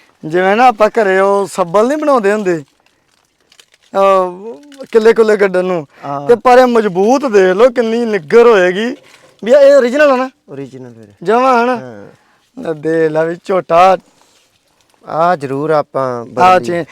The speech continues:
Speaker 1: ਇਹ ਖੋਲਣ ਖਾਲਣ ਕਰਕੇ ਖਰਾਬ ਹੋ ਗਈ ਹੋਣੀ।
Speaker 2: ਹਾਂ, ਇਹ ਉਹ ਨਾ, ਇਹਦੀ ਬਹੁਤ ਕਰੜੀ ਹੁੰਦੀ ਆ। ਮਿੱਟੀ ਫਸਦੀ ਸੀ ਨਾ ਜਦੋਂ,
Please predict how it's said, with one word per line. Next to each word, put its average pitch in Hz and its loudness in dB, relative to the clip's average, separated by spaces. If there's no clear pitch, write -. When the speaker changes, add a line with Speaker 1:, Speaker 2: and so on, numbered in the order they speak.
Speaker 1:
ਇਹ 208 2
ਖੋਲਣ 220 -2
ਖਾਲਣ 214 -4
ਕਰਕੇ 190 -4
ਖਰਾਬ 160 -2
ਹੋ 170 -4
ਗਈ 147 -12
ਹੋਣੀ। 147 -10
Speaker 2:
ਹਾਂ, 127 -12
ਇਹ 196 -6
ਉਹ 240 0
ਨਾ, 269 -6
ਇਹਦੀ 220 -10
ਬਹੁਤ 208 -8
ਕਰੜੀ 156 -12
ਹੁੰਦੀ 120 -16
ਆ। 120 -14
ਮਿੱਟੀ 185 -8
ਫਸਦੀ 170 -10
ਸੀ 196 -10
ਨਾ 233 -10
ਜਦੋਂ, 139 -12